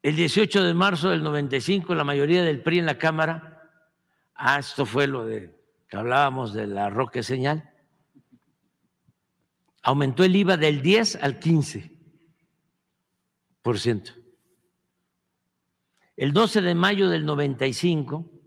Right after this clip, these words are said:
el pri y el pan reformaron la ley reglamentaria del servicio ferroviario, pri, pan, para privatizar Ferrocarriles Nacionales de México y venderlo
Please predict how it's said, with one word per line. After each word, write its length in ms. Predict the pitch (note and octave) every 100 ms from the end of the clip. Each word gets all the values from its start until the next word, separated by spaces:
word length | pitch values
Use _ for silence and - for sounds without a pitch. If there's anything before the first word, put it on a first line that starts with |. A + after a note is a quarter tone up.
| _ -
el 160 | B2 A#2
pri 220 | F#3+ G3+
y 20 |
el 140 | F3
pan 340 | E3 F#3+ G3 - - - _ _ _ -
reformaron 640 | C#3+ C#3+ D3 D#3 G3+ F#3+
la 100 | D#3+
ley 160 | D#3+ G3+
reglamentaria 840 | F#3+ F3+ D3+ D3 C#3+ C3 F#3 F3+ E3
del 100 | D3
servicio 540 | C#3+ C3+ F#3 D3 E3
ferroviario, 920 | E3 D#3 C#3 C#3+ E3 F#3 F#3+ E3+ A#2 - _ _ _ _ _ _ _ _ _ _ _ _ _ _ _ _ _ _ _
pri, 260 | - E3+ A3+
pan, 520 | - D#3 G3 D3+ - - _ _ _ _ _ _ _ _ _ _ _ _ _ _ _ _ _ _ -
para 380 | E3 E3 D#3 -
privatizar 720 | D#3+ D3+ D3 C#3 A2+ F#3 F#3+
Ferrocarriles 680 | F3+ C#3+ C3+ B2+ D#3+ F3 D#3
Nacionales 600 | C#3+ C3 C3+ D#3 D#3 C3+
de 80 |
México 400 | C#3 D#3+ D#3 D3+
y 40 | C#3+
venderlo 640 | B2+ B2 C#3 C#3+ D3+